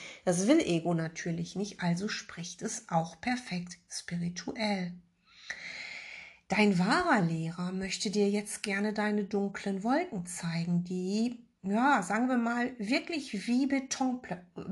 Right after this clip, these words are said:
Betonklötze für dich erscheinen. Du glaubst, wenn du dagegen läufst, wirst du dir noch mehr Beulen holen, als du dir eh schon immer geholt hast. Und dein Führer sagt dir aber,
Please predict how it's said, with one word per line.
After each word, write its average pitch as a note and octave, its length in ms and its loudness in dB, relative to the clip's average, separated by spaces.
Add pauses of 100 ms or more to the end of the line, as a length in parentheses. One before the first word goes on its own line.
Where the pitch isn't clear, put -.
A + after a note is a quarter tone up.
(140)
Betonklötze G#3+ 920 2
für - 200 -8
dich F3 280 -4
erscheinen. E3+ 880 -2 (840)
Du F#3 140 2
glaubst, G3+ 580 4
wenn G#3 100 2
du G3+ 60 0
dagegen F#3 560 0
läufst, A#3+ 420 -2
wirst G3 320 -4
du G3+ 40 -10
dir F#3+ 180 -8
noch G3+ 380 -4
mehr A3+ 180 0
Beulen F#3+ 560 -2
holen, G3+ 240 0
als F3+ 220 -6
du F#3 80 0
dir F3 260 -4
eh G3+ 180 4
schon G#3+ 360 -2
immer F3 340 4
geholt F3 600 2
hast. - 380 -8 (600)
Und A#3 140 4
dein G3+ 160 4
Führer D4 500 2
sagt F3 400 -6
dir G3 120 -4
aber, F#3 420 -4